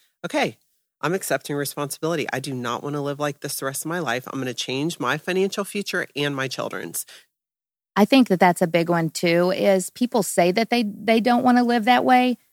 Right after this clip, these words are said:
Speaker 2: but do you really not wanna live that way?
Speaker 1: That's
Speaker 2: Because
Speaker 1: right.
Speaker 2: a lot of times it's not just, "I don't wanna live that way."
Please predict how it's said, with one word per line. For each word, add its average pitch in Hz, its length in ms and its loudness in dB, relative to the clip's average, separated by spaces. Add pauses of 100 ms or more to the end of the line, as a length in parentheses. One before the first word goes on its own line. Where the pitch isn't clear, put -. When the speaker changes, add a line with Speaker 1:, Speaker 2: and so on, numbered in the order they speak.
(120)
Speaker 2:
but 240 80 0
do 226 80 0
you 240 160 4
really 196 280 4
not 165 200 0
wanna 160 220 -2
live 156 160 -4
that 147 160 -4
way? 156 160 -4
Speaker 1:
That's 143 180 0
Speaker 2:
Because 175 180 2 (100)
Speaker 1:
right. - 80 -4
Speaker 2:
a 202 40 4
lot 185 300 6
of 247 100 0
times 185 460 -2
it's 185 200 -6
not 196 240 -2
just, 190 400 0
"I 175 60 -2
don't 170 180 0
wanna 156 200 -2
live 170 300 -2
that 165 200 2
way." 156 360 -2